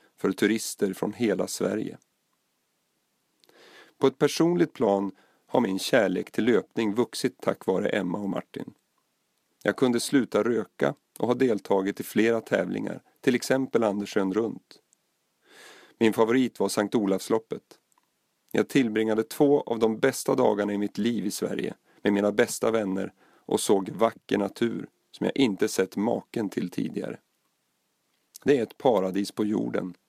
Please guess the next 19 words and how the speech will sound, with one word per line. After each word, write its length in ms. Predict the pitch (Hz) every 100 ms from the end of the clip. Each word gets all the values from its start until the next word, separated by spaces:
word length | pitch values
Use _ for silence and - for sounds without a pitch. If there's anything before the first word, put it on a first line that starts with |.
| -
Jämtland. 600 | - - - - - - _ _ _ _ _ _ _ _ _ _ _ _ _ - - - _ _ _ _
Nio 300 | 131 147 156
månader 360 | 151 117 104 107
har 100 | 104
gått 500 | - 101 _ - - _ -
och 140 | 117
allt 200 | 113 110
har 100 | 120
förändrats 640 | 113 110 101 104 104 -
sedan 160 | - 104
mitt 140 | 104
första 340 | - 104 - 92
intryck, 560 | 92 92 101 - - -
då 80 | -
jag 100 | 107
tyckte 260 | 113 -
det 40 | 98
var 100 | 95
hemskt. 600 | - 107 - - -